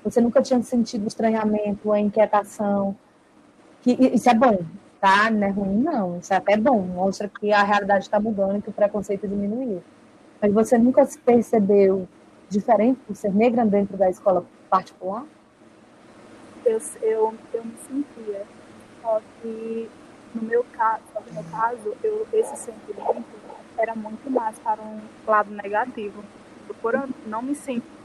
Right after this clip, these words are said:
Speaker 2: naquela realidade, isso fazia eu sofrer muito, porque eu queria me sentir naquela realidade, entende?
Speaker 1: Uhum.
Speaker 2: Tem-, uma, sempre foram pessoas que eu passei a minha vida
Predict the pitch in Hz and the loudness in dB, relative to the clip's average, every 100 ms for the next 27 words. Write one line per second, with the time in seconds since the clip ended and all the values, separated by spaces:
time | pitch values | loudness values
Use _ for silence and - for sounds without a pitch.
0 | - - 247 254 240 220 - - 214 226 | -14 -4 -4 -4 -6 -10 -12 -10 -4 -4
1 | 240 - 403 - - - - 226 - - | -6 -18 -20 -20 -20 -20 -18 -10 -4 -4
2 | - 220 - - 226 220 214 214 - 240 | -4 -8 -12 -8 -8 -6 -8 -8 -6 -6
3 | 240 226 - 226 220 - 269 294 330 311 | -6 -10 -8 -8 -8 -8 -10 -6 -6 -6
4 | - 247 240 240 226 233 226 233 226 226 | -6 -8 -8 -6 -6 0 0 2 0 0
5 | 254 - - 190 196 214 214 277 - - | -4 -12 -20 -18 -18 -16 -12 -12 -12 -20
6 | - - - 214 233 240 233 208 208 - | -20 -20 -2 6 8 8 6 4 2 -2
7 | - 226 226 - - - - 165 165 165 | -10 -4 -4 -6 -20 -20 -20 -20 -20 -20
8 | - - - - - - - - 240 240 | -20 -20 -20 -20 -20 -20 -20 -8 -4 -4
9 | - 233 233 - - - 277 - - 240 | -4 -6 -6 -10 -14 -10 -10 -10 -6 -4
10 | 226 226 208 208 - 220 214 - - 214 | -4 -4 -6 -6 -6 -6 -8 -12 -10 -8
11 | - 214 214 214 214 220 226 233 | -8 -10 -12 -14 -10 -4 -2 -4